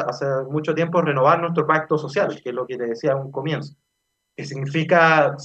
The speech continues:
tener la capacidad de sentar a la mesa representantes, que la gente confíe en esos representantes, que puedan hablar por personas, por, por organizaciones sociales,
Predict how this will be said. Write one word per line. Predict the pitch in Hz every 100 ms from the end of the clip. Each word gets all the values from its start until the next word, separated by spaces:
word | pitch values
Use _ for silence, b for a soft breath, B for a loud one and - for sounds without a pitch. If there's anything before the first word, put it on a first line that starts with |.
| -
tener | - 143 156
la | 160
capacidad | 156 131 143 147 170
de | 180
sentar | 160 143 165
a | 151
la | 139
mesa | 170 175 180
representantes, | 160 143 139 117 139 165 165 196 202 - -
que | 120
la | 113
gente | 151 143
confíe | 123 117 - 247
en | 196
esos | 147 131
representantes, | 120 110 113 107 113 101 123 143 _ _ _ -
que | 113
puedan | 131 151 151
hablar | 139 123 175 190
por | 160 147 -
personas, | 131 - 160 151 139
por, | 135 110 - - -
por | - 113
organizaciones | 113 110 - 127 127
sociales, | - 135 147 185